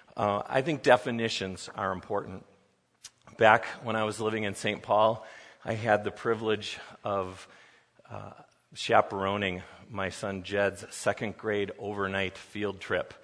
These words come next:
And, uh, Jed had a buddy named Greg,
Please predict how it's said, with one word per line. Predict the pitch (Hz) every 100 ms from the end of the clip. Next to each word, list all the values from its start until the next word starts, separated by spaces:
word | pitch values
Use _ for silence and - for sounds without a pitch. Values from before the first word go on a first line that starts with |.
| - - - - -
And, | - 104 95 92
uh, | 87 95 - 107
Jed | 98 110 110 110 -
had | - 117 101
a |
buddy | 92 101 101 101
named | 95 90 95
Greg, | 101 101 92